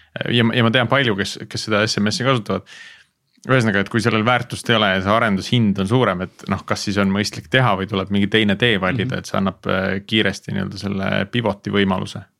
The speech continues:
Speaker 2: Ja ma lihtsalt, äh, natukene, tegelikult see on seda esimese valideerimise,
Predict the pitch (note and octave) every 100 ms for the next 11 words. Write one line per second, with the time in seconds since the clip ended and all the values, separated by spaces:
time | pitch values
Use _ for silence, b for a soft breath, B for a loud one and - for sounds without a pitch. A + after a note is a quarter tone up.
0 | _ C#3+ C3 C#3 D3 B2+ B2 B2 D#3 A#2+
1 | A2 G#2+ A2 A2 A#2 - - C#3 C3 -
2 | A2+ A2 A#2+ E3 C#3 G2+ A2 G#2+ A2+ A2+
3 | D#3 A2+ G2+ G2+ G2 G2